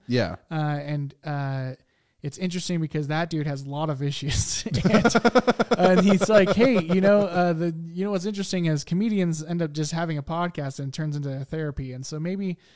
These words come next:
Speaker 2: maybe that's kinda what this is for other people too." And I hope that that can help you in some
Speaker 1: It,
Speaker 2: sort.
Speaker 1: like, r-, really genuinely, uh,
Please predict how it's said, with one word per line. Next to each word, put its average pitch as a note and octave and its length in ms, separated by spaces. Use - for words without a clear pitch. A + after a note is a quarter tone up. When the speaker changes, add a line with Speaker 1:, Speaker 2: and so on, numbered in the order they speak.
Speaker 2:
maybe A3 220
that's G3+ 180
kinda F#3+ 220
what F3+ 180
this D#3 180
is F3 160
for - 160
other E3+ 200
people F3 260
too." D3+ 300
And B2 100
I B2+ 60
hope C#3 180
that C#3+ 300
that C#3+ 140
can C#3+ 100
help C3+ 240
you B2 80
in A#2+ 100
some C3 220
Speaker 1:
It, A#2+ 60
Speaker 2:
sort. - 80
Speaker 1:
like, B2 140
r-, G#2+ 60
really D3 280
genuinely, B2 760
uh, F2 480